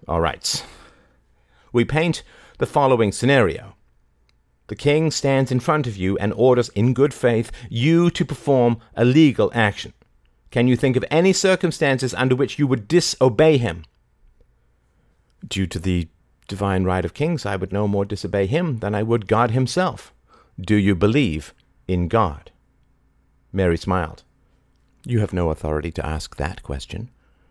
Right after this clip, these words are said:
That is a matter for an ecumenical council. We represent the king, who is the head of the church, and as such may ask me any question regarding civil matters of faith. As to the faith itself,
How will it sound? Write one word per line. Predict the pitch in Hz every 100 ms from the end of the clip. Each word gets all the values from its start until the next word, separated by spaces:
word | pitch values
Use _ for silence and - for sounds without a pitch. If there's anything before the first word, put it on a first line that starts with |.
| _ _ _ -
That | 82
is | 80
a | 80
matter | 78 80
for | 73
an | 80
ecumenical | 85 - 98 120 -
council. | 73 69 67 64 - _ _ _ _ _ -
We | 110 123
represent | 117 117 110 113 107
the | -
king, | - 151 104 120 143 - -
who | -
is | 123
the | 113
head | 113
of | 92
the | 117
church, | 220 233 - - _ _ _
and | 92 90
as | 87
such | - 95 - -
may | 98
ask | 92 87 -
me | 87 82
any | 95 147
question | - 131 - 87
regarding | 80 85 82 80
civil | - 90 107
matters | 87 80 80
of | 90
faith. | - 160 104 - - _ _ _ _ _ _
As | 113 110
to |
the | 110
faith | 113 120 110
itself, | 92 - 175 196 202 -